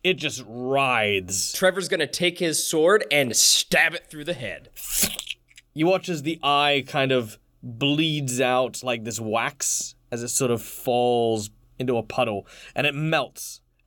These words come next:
Speaker 1: And then the whole body also kind of starts to melt and eventually turn into just this big puddle of red, yellow, and tan colored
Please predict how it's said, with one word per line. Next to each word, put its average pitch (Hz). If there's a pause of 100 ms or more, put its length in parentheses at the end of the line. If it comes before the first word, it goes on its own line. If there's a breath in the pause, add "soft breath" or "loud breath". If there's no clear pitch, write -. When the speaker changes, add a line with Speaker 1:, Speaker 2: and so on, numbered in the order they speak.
Speaker 1:
And 143
then 156
the 135
whole 143
body 143
also 131
kind 117
of 107 (260 soft breath)
starts -
to 147
melt 120
and 120
eventually 120
turn 117
into 107
just 110
this 107
big 113 (500 loud breath)
puddle 131
of 107
red, 120
yellow, 117
and 113
tan 117
colored 104